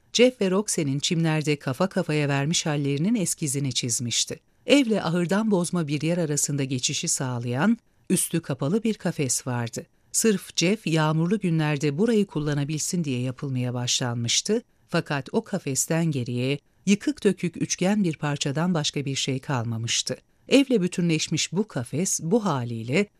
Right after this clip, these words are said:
hurdası çıkmış tavuk kümesine benziyordu. Ah, o naneli viskiler. Jeff'in not defterini de unutmamalı. Ne çok güldüğümüzü hatırlar mısın Harry? O defteri Jeff'in cebinden nasıl da kaçırıp birkaç sayfasını sesli okurduk.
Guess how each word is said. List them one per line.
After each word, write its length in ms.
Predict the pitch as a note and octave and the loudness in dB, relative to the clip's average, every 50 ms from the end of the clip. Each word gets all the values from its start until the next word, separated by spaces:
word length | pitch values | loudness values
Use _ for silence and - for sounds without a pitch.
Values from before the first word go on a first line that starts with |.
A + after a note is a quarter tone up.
| _ _ | _ _
hurdası 460 | - - G3 G3 E3 F#3 F3+ - - G3+ | 0 2 4 4 4 2 0 0 -2 -2
çıkmış 400 | - - D#3+ - A3 B3+ - - | -4 -4 -4 -2 0 0 0 0
tavuk 340 | - F#3 F#3+ G3+ B3 - | 0 -2 -2 -2 -4 -6
kümesine 580 | - - G3 G3 F#3+ F#3 - - F3+ F3+ E3+ - | -4 -2 0 0 2 0 0 0 0 0 0 -2
benziyordu. 760 | C3 B2 B2 A#2+ A#2 - B2+ B2 A#2+ A#2 A2+ A2+ - - G#2 - _ _ _ - | -2 -2 0 0 0 0 -2 -2 -4 -4 -6 -8 -8 -10 -14 -14 _ _ _ 2
Ah, 260 | G#3 A#3+ A#3+ G3+ - - - | 2 4 4 2 -2 -2 0
o 300 | F#3 F#3 F3 E3+ D#3 - | 2 2 2 2 0 0
naneli 640 | E3+ E3 F3+ F#3+ F#3 F3+ F3+ F3 E3+ D#3+ E3 C#3 B2 | 2 2 4 4 4 4 4 2 2 2 2 2 2
viskiler. 680 | B2+ B2 - - - B2+ A#2+ A#2+ A#2 A2+ - - - _ _ _ _ _ - | 2 2 2 0 0 -2 -4 -4 -6 -8 -10 -16 -18 _ _ _ _ _ -2
Jeff'in 460 | D3 D#3+ F3 E3 - F#3 F3 E3+ D3 | 4 4 4 6 4 2 2 4 4
not 220 | D3+ F3+ G3+ - | 4 2 2 2
defterini 480 | - D#3+ - - - D3+ D3+ D#3 F3 - | 0 -2 0 0 -2 0 2 2 2 2
de 60 | D4+ | 4
unutmamalı. 680 | D4 C4 A#3 A3 - - F3 D3+ A#2+ A#2+ A#2+ A2 A#2 C3 - _ - | 4 4 4 4 2 0 -2 0 0 0 -2 -4 -6 -10 -12 _ 0
Ne 80 | G3+ B3+ | 0 2
çok 260 | - - C4+ A3 G3+ | 2 2 0 0 2
güldüğümüzü 500 | G#3 G#3 G3 F3 G3 G3 F#3+ F#3 F3 - | 2 2 2 4 4 4 4 2 2 2
hatırlar 480 | F#3+ F#3+ - - G#3 G3 G#3+ B3 C#4+ C#4 | 0 0 2 0 0 2 2 0 0 2
mısın 400 | A#3 F#3+ - - - D#3 D3+ D#3 | 0 2 2 0 -2 -2 -2 -2
Harry? 320 | D3+ C#3 C#3 C3+ C#3 D3+ _ _ _ _ _ _ - | 0 -2 -2 -2 -4 -6 _ _ _ _ _ _ 4
O 140 | G#3 A#3 | 4 6
defteri 480 | G#3+ A3+ G#3+ G#3 - G3 F3+ F3 F3 D3 | 8 6 6 4 4 2 2 2 2 2
Jeff'in 320 | E3 F3 F3 - A3+ A3+ | 2 2 2 2 2 2
cebinden 520 | G3+ F#3 F3+ D3 E3 E3 E3 E3 D#3+ D#3+ E3+ | 4 4 4 2 2 2 2 2 2 2 2
nasıl 280 | G3+ - - B3+ G3+ | 2 2 0 0 0
da 100 | F#3+ F3+ | 0 -2
kaçırıp 500 | - - D#3+ - - E3 D3 C#3+ - - | 0 -2 -2 -2 -2 -2 -2 -4 -2 -2
birkaç 340 | D3 D3+ C#3+ - F3 F3 E3 | -2 -2 0 0 -2 -2 0
sayfasını 520 | - - D#3 D3+ D3 - D3 - - D#3 D#3 | 0 -2 -2 -4 -2 -4 -4 -4 -2 -2 -2
sesli 400 | - - D3+ D3 - - - D#3 | 0 0 0 -2 -2 -2 -2 -2
okurduk. 560 | D3 C#3 - - C3+ B2+ C3 - C3+ - | -2 -2 -2 -2 -4 -4 -2 -4 -6 -8